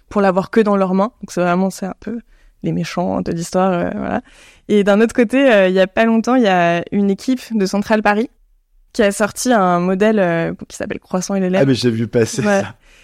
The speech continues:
Speaker 1: Et en fait, euh, pour le coup, ils sont allés jusqu'au bout de l'open source, c'est-à-dire qu'ils ont open sourcé non seulement les modèles, mais les checkpoints, mais aussi la data sur laquelle ils se sont entraînés et comment ils ont fait ça.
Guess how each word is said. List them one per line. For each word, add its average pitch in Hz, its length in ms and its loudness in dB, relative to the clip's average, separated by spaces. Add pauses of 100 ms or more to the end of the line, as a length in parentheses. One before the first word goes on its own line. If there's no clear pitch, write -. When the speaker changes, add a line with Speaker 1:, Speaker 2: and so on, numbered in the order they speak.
(180)
Speaker 1:
Et 208 80 6
en 202 80 4
fait, 294 260 0
euh, 196 340 2
pour 208 140 -2
le 208 60 4
coup, 311 120 0
ils 285 60 4
sont - 120 0
allés 196 180 4
jusqu'au 262 380 0
bout 247 160 0
de 233 60 0
l'open 202 260 0
source, - 400 -6
c'est-à-dire 202 320 0
qu'ils 202 180 -6
ont 196 40 0
open 196 200 -2
sourcé - 280 -4
non 202 100 2
seulement 214 280 2
les 196 120 2
modèles, 190 400 2 (300)
mais 190 100 0
les 190 140 2
checkpoints, 208 420 0 (320)
mais 214 320 2
aussi 214 220 0
la 202 160 4
data 202 240 0
sur 214 120 -4
laquelle 190 280 -2
ils 190 80 -6
se - 100 -8
sont - 80 -4
entraînés 190 560 -2
et 233 140 0
comment 254 300 2
ils 233 140 0
ont 196 60 -6
fait 196 140 -8
ça. - 160 -12